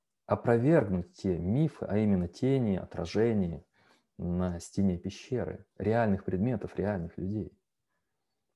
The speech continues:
Э, то есть это уход от иллюзий к реальности. И философия в данном, э, ключе рассматривается как уход от иллюзий к реальности, как выстраивание, м,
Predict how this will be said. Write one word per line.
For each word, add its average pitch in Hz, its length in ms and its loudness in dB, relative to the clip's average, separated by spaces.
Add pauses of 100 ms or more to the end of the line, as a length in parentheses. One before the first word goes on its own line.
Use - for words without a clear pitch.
(220)
Э, 101 160 2
то 127 140 6
есть 113 120 4
это 120 160 4
уход - 560 4
от 101 200 0
иллюзий 127 460 4
к - 120 -10
реальности. 104 720 -8 (1040)
И 104 280 4
философия 95 880 2 (540)
в 87 80 -6
данном, 92 460 0
э, 82 800 -8
ключе 151 500 -2 (380)
рассматривается 110 760 4
как 101 240 2
уход 123 380 4
от 98 120 0
иллюзий 104 300 2
к - 100 -6
реальности, 92 560 -6
как - 260 -6
выстраивание, 107 1000 0 (160)
м, 87 360 -2